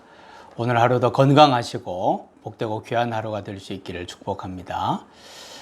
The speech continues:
아, 오늘은 창세기 삼십오 장 이십칠 절에서 이십구 절까지 말씀입니다. 야곱이 기럇 아르바에서 마므레로 가서 그의 아버지 이삭에게 이르렀으니,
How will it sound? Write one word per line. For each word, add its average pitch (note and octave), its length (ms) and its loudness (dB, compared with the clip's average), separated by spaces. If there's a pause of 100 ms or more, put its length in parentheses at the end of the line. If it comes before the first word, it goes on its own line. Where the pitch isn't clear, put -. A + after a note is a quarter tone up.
(200)
아, A2 160 6
오늘은 A#2+ 400 2
창세기 C#3 420 4
삼십오 C#3 600 2
장 A2 520 2
이십칠 D3 680 0
절에서 A2 720 0
이십구 A#2 640 -4
절까지 F#2 680 -2
말씀입니다. E2+ 800 -10 (1600)
야곱이 A#2 840 6
기럇 B2+ 380 4
아르바에서 A2+ 1040 0
마므레로 A2+ 600 -2
가서 G2+ 500 -8 (460)
그의 A#2+ 200 6
아버지 A2+ 540 4
이삭에게 A#2+ 540 2
이르렀으니, G#2+ 840 -4